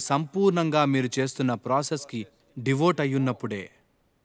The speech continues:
నేను డివోషన్ అనే పదాన్ని కావాలనే వాడుతున్నాను, ఎందుకంటే అందరూ డివోషన్ అంటే గుడికెళ్ళటం అనుకుంటారు. మీరు చెప్పండి,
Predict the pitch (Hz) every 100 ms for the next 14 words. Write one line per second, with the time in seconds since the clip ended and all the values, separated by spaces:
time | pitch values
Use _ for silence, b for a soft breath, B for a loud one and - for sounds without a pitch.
0 | - 147 175 175 143 156 180 208 214 208
1 | 180 165 139 131 151 160 147 139 135 185
2 | 220 220 208 165 139 - 120 113 101 -
3 | _ - 127 147 156 147 127 123 110 -
4 | 135 139 180 185 156 139 160 196 202 175
5 | 143 139 147 120 131 147 180 170 160 127
6 | 110 113 104 98 - _ _ _ - 147
7 | 240 202 160 - 110 95